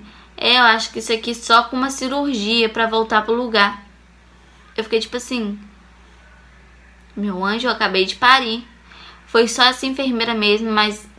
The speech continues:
depois eu nem vi mais a cara dela. Eu acho que ela nem ficou de plantão mais depois, sabe? Aí eu sei que ela falou isso. Aí as outras enfermeiras falaram assim, "Não, volta sim, ela acabou de ter neném e tudo mais. Não liga."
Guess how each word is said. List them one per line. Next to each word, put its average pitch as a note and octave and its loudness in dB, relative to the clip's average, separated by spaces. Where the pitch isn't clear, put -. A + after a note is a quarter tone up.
depois G3+ 2
eu G#3 4
nem A#3 0
vi B3 -2
mais G#3+ 0
a G#3+ -6
cara F#3+ -2
dela. F3+ 0
Eu F#3+ 6
acho F#3+ -2
que A3+ -4
ela F#3+ 2
nem F#3+ -4
ficou A3+ 0
de G#3 -2
plantão G#3 -2
mais G3+ -2
depois, G3 -2
sabe? G#3+ 0
Aí B3 4
eu C#4 0
sei C4 0
que C4 -4
ela B3+ 2
falou C4+ -2
isso. C#4+ -2
Aí A#3 4
as G3+ -6
outras A3 -4
enfermeiras A3+ -4
falaram A3+ -6
assim, C4 -6
"Não, B3 2
volta G#3 2
sim, A3+ -2
ela A3+ 2
acabou G3+ -2
de G#3 -6
ter A3+ 0
neném A#3 -2
e - -10
tudo A#3 -8
mais. G#3+ 0
Não A#3+ 0
liga." B3 0